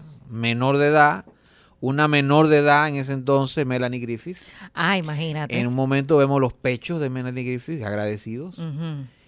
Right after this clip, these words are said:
Speaker 2: ujú.
Speaker 1: Bien joven.
Speaker 2: No te corras.
Speaker 1: Bien joven.
Speaker 2: Literalmente.
Speaker 1: Y entonces esta película, por el calor, por algo extraño que pasa en alta mar, en Florida,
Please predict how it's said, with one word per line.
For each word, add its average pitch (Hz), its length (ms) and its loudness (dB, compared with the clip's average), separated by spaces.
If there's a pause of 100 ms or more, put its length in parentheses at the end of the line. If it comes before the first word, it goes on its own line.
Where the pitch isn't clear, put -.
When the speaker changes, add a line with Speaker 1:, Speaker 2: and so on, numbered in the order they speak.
(140)
Speaker 2:
ujú. 139 180 -12
Speaker 1:
Bien 110 160 -8
joven. 110 320 -2
Speaker 2:
No 156 100 -6
te 180 140 -4
corras. 120 420 -12 (260)
Speaker 1:
Bien 117 200 -8
joven. 147 120 0
Speaker 2:
Literalmente. 151 680 -4
Speaker 1:
Y 135 100 -4
entonces 143 520 -4
esta 127 320 -6
película, 151 600 -4 (580)
por 143 180 2
el 127 160 -2
calor, 123 640 -2 (220)
por 135 180 0
algo 156 260 2
extraño 151 560 -4
que 131 120 -10
pasa 127 540 -10
en 123 120 -14
alta 123 260 -10
mar, 120 440 -8 (920)
en 143 200 -6
Florida, 139 840 -4